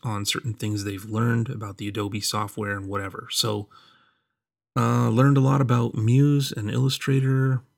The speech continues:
updates and Edge Animate, which is a project or a, a program I want to learn more about. And we worked on a new project this year, which was a lantern, uh, inspired by Japanese culture.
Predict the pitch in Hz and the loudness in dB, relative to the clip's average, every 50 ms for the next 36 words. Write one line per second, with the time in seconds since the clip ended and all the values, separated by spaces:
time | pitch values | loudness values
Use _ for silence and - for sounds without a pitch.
0 | _ _ _ _ _ - 131 127 - 143 127 131 135 131 127 - - - - - | _ _ _ _ _ -4 -4 -4 -2 0 2 2 4 2 2 0 -4 -6 -6 -6
1 | 104 104 - - 127 120 120 120 110 117 117 120 120 123 123 123 123 127 131 - | -8 -8 -6 -4 0 0 2 2 2 4 4 4 4 4 6 4 4 4 2 -2
2 | _ - 123 104 - - - 123 110 120 - - - 110 107 107 107 113 110 113 | _ -8 -8 -6 -6 -8 -8 -10 -12 -12 -10 -6 -2 0 0 0 0 -2 -4 -4
3 | _ _ _ _ _ - - 107 101 101 104 127 - 117 - - - 110 110 110 | _ _ _ _ _ -14 -12 -10 -10 -10 -12 -10 -10 -12 -10 -6 -4 -4 -2 -2
4 | 113 113 110 107 104 104 107 107 104 101 104 107 107 107 104 104 107 110 110 110 | 0 -2 -2 -2 -4 -4 -4 -6 -6 -6 -6 -6 -6 -6 -6 -4 -4 -4 -2 -2
5 | 117 113 117 - - _ _ _ _ _ _ _ _ _ _ _ _ _ _ _ | -2 -2 -2 -4 -6 _ _ _ _ _ _ _ _ _ _ _ _ _ _ _
6 | _ - 139 135 135 135 135 131 131 131 127 135 131 _ _ _ _ _ _ _ | _ 0 4 4 6 6 6 6 4 4 2 2 -2 _ _ _ _ _ _ _
7 | _ _ _ _ _ _ _ _ _ _ _ _ _ _ _ _ _ _ _ _ | _ _ _ _ _ _ _ _ _ _ _ _ _ _ _ _ _ _ _ _
8 | _ - 123 135 143 143 135 139 135 135 135 - 139 131 123 120 117 113 127 147 | _ 2 4 6 6 6 6 6 4 4 2 0 2 2 4 6 6 8 8 8
9 | 139 - - 139 127 131 131 139 135 - - 135 131 - - 135 131 135 127 123 | 6 4 2 2 2 2 2 0 0 2 2 0 2 2 2 2 2 2 2 0
10 | 117 - - 101 101 107 101 110 113 110 113 117 120 - - 127 127 123 123 123 | -2 -4 -4 -6 -6 -6 -6 -4 -4 -2 0 0 -2 -2 -2 -2 0 0 0 -2
11 | 120 _ _ _ _ _ - 117 104 101 104 - 110 110 - - - 104 104 107 | -4 _ _ _ _ _ -12 -8 -8 -6 -6 -6 -6 -6 -6 -6 -6 -4 -4 -4
12 | 101 101 107 101 98 - - 107 107 - - 104 110 135 135 135 127 - - - | -4 -6 -8 -8 -6 -6 -6 -6 -6 -6 -4 0 4 6 6 6 4 2 -4 -10
13 | _ _ - - - _ _ _ _ _ - - 131 131 127 123 - - 135 127 | _ _ -20 -20 -20 _ _ _ _ _ -8 -2 0 0 0 0 -2 -2 0 2
14 | 127 127 123 | 2 2 0